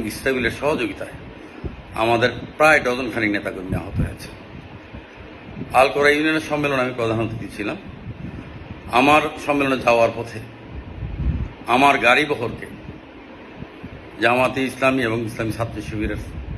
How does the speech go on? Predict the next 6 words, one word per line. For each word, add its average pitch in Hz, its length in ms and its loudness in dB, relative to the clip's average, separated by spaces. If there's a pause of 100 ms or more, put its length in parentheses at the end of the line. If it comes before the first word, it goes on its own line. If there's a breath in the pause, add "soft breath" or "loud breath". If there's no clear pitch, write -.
(1080)
আলকোরা 104 300 2
ইউনিয়নের 113 380 4
নেতৃবৃন্দরা 113 580 0 (400)
হামলা 110 300 4
করেছে। 98 260 -6 (1500)
আমার 139 220 8